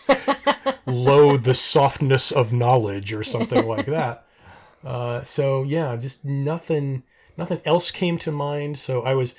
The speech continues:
Speaker 2: I was more confident of Blanche than I was of Hotspot, but,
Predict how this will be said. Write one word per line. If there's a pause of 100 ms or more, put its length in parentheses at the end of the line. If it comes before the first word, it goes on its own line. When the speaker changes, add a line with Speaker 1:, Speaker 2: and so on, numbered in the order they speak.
(300)
Speaker 2:
I
was
more
confident
of
Blanche
than
I
was
of
Hotspot, (500)
but,